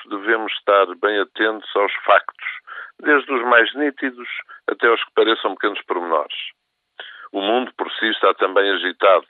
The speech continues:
e é certamente com alguma surpresa que vamos assistindo, por exemplo, ao anúncio de inesperadas escolhas para o governo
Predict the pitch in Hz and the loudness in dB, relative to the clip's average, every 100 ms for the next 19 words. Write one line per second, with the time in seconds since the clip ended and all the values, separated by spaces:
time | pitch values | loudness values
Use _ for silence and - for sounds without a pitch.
0 | - 73 87 87 80 - 101 - 107 110 | -14 -8 -4 -2 -2 0 0 2 0 0
1 | 95 95 90 90 95 92 95 95 107 117 | -4 0 0 0 -4 -6 -8 -6 0 0
2 | 107 107 - 95 90 90 - - 117 107 | 2 -4 -2 -4 -2 -6 -6 -8 -8 -8
3 | 98 82 80 107 98 104 - - - - | -8 -6 -2 -2 -2 -12 -12 -16 -16 -8
4 | - 110 120 131 123 - 117 110 110 113 | 0 2 2 0 -4 -4 -6 -4 -4 -4
5 | - 113 110 98 - - 123 - 85 76 | 0 2 2 0 -2 0 0 0 -4 -6
6 | - - 82 85 87 95 110 104 104 | -12 -6 -4 -4 -4 0 0 0 -10